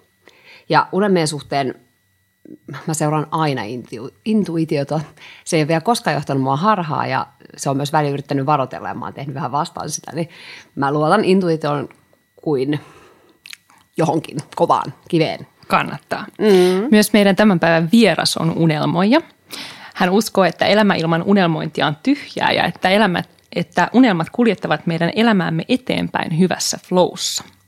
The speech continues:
Speaker 2: Hän kerää kiitosta paitsi hersyvällä ja välittömällä esiintymistyylillään, myös realistisella ja positiivisella Insta-tilillään. Hän on lukuisten suosittujen T V-ohjelmien juontaja, yrittäjä, kirjailija sekä äiti neljä ja seitsemänvuotiaille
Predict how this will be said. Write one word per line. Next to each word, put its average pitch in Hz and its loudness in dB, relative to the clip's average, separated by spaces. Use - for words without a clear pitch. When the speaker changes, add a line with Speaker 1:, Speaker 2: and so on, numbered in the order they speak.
Speaker 2:
Hän 196 2
kerää 190 2
kiitosta - -2
paitsi - -4
hersyvällä 180 0
ja 170 -2
välittömällä 175 -2
esiintymistyylillään, 294 2
myös 190 0
realistisella 175 0
ja 160 2
positiivisella - -6
Insta-tilillään. - -2
Hän 190 4
on 180 4
lukuisten 269 2
suosittujen 190 0
T - -6
V-ohjelmien 160 0
juontaja, 220 2
yrittäjä, 190 0
kirjailija 165 0
sekä - -6
äiti 233 4
neljä 190 4
ja 151 0
seitsemänvuotiaille - -4